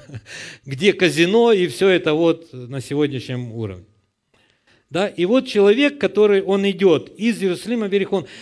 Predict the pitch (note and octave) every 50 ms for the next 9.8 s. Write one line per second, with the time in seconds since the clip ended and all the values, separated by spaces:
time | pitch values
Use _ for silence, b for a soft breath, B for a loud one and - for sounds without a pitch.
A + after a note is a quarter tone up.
0 | B B B G#3+ F#3 - G3+ A#3 B3+ B3 G3 G3 A#3 - - - - C4+ C4 G#3+
1 | G3+ F3 - F#3+ D#3+ - - - E3+ - - F#3 E3+ - G3 G3 F#3 E3 E3+ D3+
2 | C#3+ D#3+ E3 C#3+ A#2 G2+ G2+ G2+ F#2 G2 B B B B B E3 F#3 F#3 A3 G#3+
3 | A3 A3 - - A3 A#3+ B3 A3+ A#3 G3 - G#3+ G#3 F#3 - - - - G3 G3+
4 | F#3 - A#2 G#2 F#2+ A2+ - _ _ _ _ _ _ _ _ _ _ B B B
5 | B B F3+ F3 D#3+ D3+ E3 A#3 B3+ B3+ A#3+ G#3 G3+ G3+ F#3+ D#3+ D3+ D#3+ E3+ F3
6 | E3+ _ _ _ _ - D#3 E3 D#3+ F3 F3+ E3+ F3+ A3 B3+ B3+ B3 A3+ G#3+ A#3
7 | A3+ G#3 - - G#3 G3+ F#3+ F3+ F3 E3 D#3+ D3+ D#3+ F3+ G3 G3+ - b b b
8 | b b b b b b b E3 F3+ G3 G#3 G#3 G3 - G#3 G#3 F#3 A#3 A#3+ A#3
9 | A3+ G3+ F#3 G3+ G3 F#3 D3+ C3+ C3 C3+ C3 C#3+ F3 G#3 -